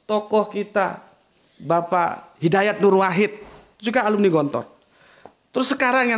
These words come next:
terkenal, Bapak Din Samsudin, itu alumni Gontor semua. Ya.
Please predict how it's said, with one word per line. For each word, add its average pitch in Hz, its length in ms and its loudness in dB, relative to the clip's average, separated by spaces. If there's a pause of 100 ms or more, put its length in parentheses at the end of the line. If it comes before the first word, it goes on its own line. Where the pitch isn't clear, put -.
terkenal, 220 480 0 (560)
Bapak 170 400 -2
Din 196 240 4
Samsudin, 208 640 2 (320)
itu 349 240 0
alumni 370 320 4
Gontor 294 400 2
semua. 359 320 2 (1400)
Ya. 285 240 0